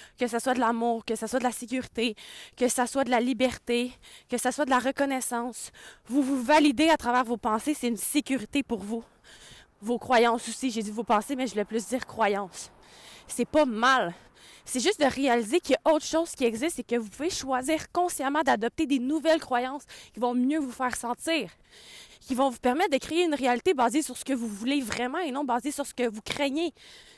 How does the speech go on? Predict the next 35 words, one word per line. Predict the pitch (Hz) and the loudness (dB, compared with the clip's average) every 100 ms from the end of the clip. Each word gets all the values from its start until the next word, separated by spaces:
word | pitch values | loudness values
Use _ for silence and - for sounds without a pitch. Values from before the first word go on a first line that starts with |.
| - _ - | -20 _ -4
Parce | 254 | 0
qu'encore | 262 247 285 | 0 0 0
une | 262 | -2
fois, | - 320 330 | 0 2 2
partout | 269 - 359 330 | 0 2 2 2
où | 254 | 0
est-ce | 262 | 0
que | 262 | -2
vous | 240 233 | -2 -2
mettez | 233 285 | -4 -2
votre | 226 233 - | -2 -4 -2
énergie, | 285 269 240 254 349 - - - - - - - | 0 -2 -2 -2 -2 -2 -12 -20 -20 -20 -20 -10
vous, | 226 311 392 466 - _ _ _ | 2 6 6 6 0 _ _ _
mm, | 254 247 214 | -2 0 2
donnez | 269 285 | 2 2
du | 254 233 | 0 -4
pouvoir. | - 294 254 302 226 180 - - - _ _ - - - - | -4 -2 4 4 4 0 -16 -20 -20 _ _ -20 -20 -20 -6
Donc, | 262 277 | -4 -2
si | - 370 | 2 2
vous | 330 | 4
avez | 285 269 | 4 4
peur, | - 320 330 | 4 6 8
par | 285 | 6
exemple, | 233 214 285 285 | 2 2 2 2
de, | 208 | -2
que | - 269 | -2 2
votre | 254 - | 2 0
chum | - 294 254 | -2 -2 0
vous | 262 | 2
laisse | 269 294 240 | 2 2 0
ou | |
votre | 226 226 | -4 -2
blonde | 214 277 269 | 0 -2 -2
vous | 262 | 2
laisse, | 302 247 - | 4 2 -2